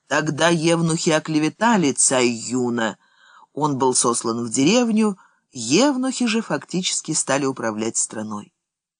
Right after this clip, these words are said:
Возмущённый их произволом, народ помышлял о восстании, роем поднялись точно осы разбойники и грабители.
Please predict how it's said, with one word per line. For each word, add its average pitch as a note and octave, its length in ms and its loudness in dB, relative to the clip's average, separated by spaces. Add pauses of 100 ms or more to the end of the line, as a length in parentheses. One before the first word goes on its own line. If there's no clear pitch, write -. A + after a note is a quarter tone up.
(580)
Возмущённый G3 1000 2
их G3+ 280 -4
произволом, D3+ 800 2 (400)
народ D#3 400 0
помышлял E3+ 640 0
о F3+ 100 -2
восстании, B2 1040 2 (240)
роем G3 760 2
поднялись F3+ 640 0
точно D3 440 -2
осы D#3+ 580 2 (220)
разбойники C#3 1080 0
и A#2+ 220 -8
грабители. F#2 760 -6